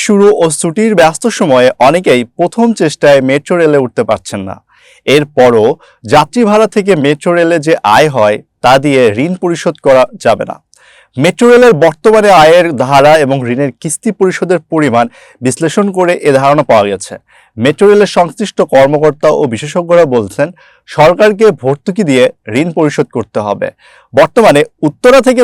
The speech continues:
মতিঝিল পর্যন্ত মেট্রো রেল চলাচল করছে। দিনে গড়ে চার লাখের মতো যাত্রী চলাচল করেন। মতিঝিল থেকে কমলাপুর পর্যন্ত মেট্রো রেলের সম্প্রসারণের কাজ চলমান।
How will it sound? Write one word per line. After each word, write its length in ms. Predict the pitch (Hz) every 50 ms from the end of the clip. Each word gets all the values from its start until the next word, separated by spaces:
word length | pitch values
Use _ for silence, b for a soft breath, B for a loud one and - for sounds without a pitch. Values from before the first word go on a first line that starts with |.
| 214
মতিঝিল 320 | 180 160 165 170 180 220 240 208 -
পর্যন্ত 400 | 180 151 120 139 139 123 117 - 131 131 131 120 127
মেট্রো 240 | 147 147 - 202 190
রেল 160 | 190 190 185 170 170
চলাচল 320 | 156 143 135 - 151 139 127 -
করছে। 260 | 113 98 - - - 104 - _ _ _ - 104 95
দিনে 220 | 120 143 147 156 160 147 117 104
গড়ে 220 | 120 120 120 127 117 - -
চার 180 | 147 135 135 135 127 113 110
লাখের 340 | 110 - _ - 185 180 165 147
মতো 160 | 135 123 - 117 101
যাত্রী 260 | 120 113 110 - - 110 -
চলাচল 300 | 120 110 104 - 113 107 92 -
করেন। 220 | 107 104 98 95 95 95 b b b b b b b b 131
মতিঝিল 340 | 139 151 175 196 190 233 240 214 -
থেকে 180 | 175 170 147 165 156 - -
কমলাপুর 460 | 135 139 156 180 185 180 220 220 214 190 -
পর্যন্ত 300 | 196 151 151 151 131 127 143 135 131 123
মেট্রো 220 | 123 123 - - 165
রেলের 260 | 170 165 160 156 147 - -
সম্প্রসারণের 580 | 139 120 127 - 147 - 170 156 151 147 139 - 131
কাজ 140 | 120 127 123 - - _ -
চলমান। 340 | 120 110 107 104 110 135